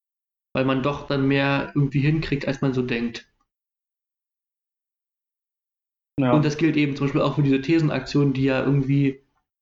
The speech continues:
Speaker 1: riesengroß mal geplant war. Dann haben wir sie ein bisschen eingeschrumpft, sie war immer noch riesig. Und am Schluss haben wir, meine, es war ja keine professionelle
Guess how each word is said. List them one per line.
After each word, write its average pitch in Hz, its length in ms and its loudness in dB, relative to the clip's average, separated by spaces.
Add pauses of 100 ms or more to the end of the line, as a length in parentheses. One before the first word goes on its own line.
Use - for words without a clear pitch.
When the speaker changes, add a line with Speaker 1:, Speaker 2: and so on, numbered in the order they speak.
(140)
Speaker 1:
riesengroß 151 580 2
mal 139 80 0
geplant 131 360 -2
war. 135 80 0
Dann 131 80 2
haben 131 120 2
wir 135 100 2
sie 139 140 2
ein 131 60 -2
bisschen 135 240 -2
eingeschrumpft, 156 600 -2
sie 143 120 -2
war 139 100 0
immer 165 200 0
noch 131 220 0
riesig. 156 540 0 (480)
Und 147 80 0
am 139 60 2
Schluss 160 240 -2
haben 139 140 2
wir, 139 100 2
meine, 131 200 0
es 127 160 -6
war 170 80 0
ja 135 60 -2
keine 135 340 -2
professionelle 135 1300 -2